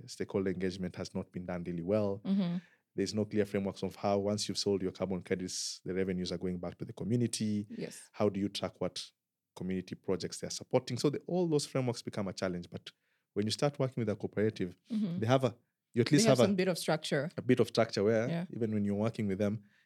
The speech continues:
Speaker 1: they can be your conduit to the farmer.
Speaker 2: Right.
Speaker 1: And they're the conduit to you.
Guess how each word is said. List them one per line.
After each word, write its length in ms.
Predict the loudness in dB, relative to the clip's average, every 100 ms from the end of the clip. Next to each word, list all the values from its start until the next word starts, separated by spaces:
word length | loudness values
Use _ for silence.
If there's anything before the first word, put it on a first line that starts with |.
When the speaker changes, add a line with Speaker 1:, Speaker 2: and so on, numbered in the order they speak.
| _
Speaker 1:
they 80 | 0
can 220 | 4 4
be 100 | 4
your 140 | 4 4
conduit 400 | 2 2 2 0
to 100 | -4
the 80 | -2
farmer. 300 | -2 -2 -4 -4
Speaker 2:
Right. 460 | -2 0 0 -4 -14 _ -20 -6
Speaker 1:
And 400 | 2 4 4 -2 -10 -4
they're 180 | 2 2
the 80 |
conduit 360 | 4 4 4 -2
to 80 | -6
you. 140 | -6